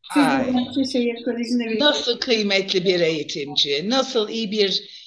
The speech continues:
Speaker 2: young learners'cı ve nasıl can bir insan biliyorsunuz. Ben ne diyeyim?
Speaker 1: Evet. Tansel dedi ki, e, "Gülfem Hoca içimizdeki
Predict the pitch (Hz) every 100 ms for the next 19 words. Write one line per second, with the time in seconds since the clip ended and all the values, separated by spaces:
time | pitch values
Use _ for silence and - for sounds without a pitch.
0 | - 196 208 214 196 196 180 175 165 156
1 | 156 - - 160 147 147 247 247 294 254
2 | 202 240 233 208 202 175 165 156 185 214
3 | 226 165 139 - 160 156 196 190 190 185
4 | 170 247 - 208 - - - _ 311 381
5 | 427 453 466 330 339 539 539 339 277 392
6 | - 262 254 226 262 349 - 508 466 330
7 | 220 269 392 - 294 - 392 415 415 -
8 | 392 392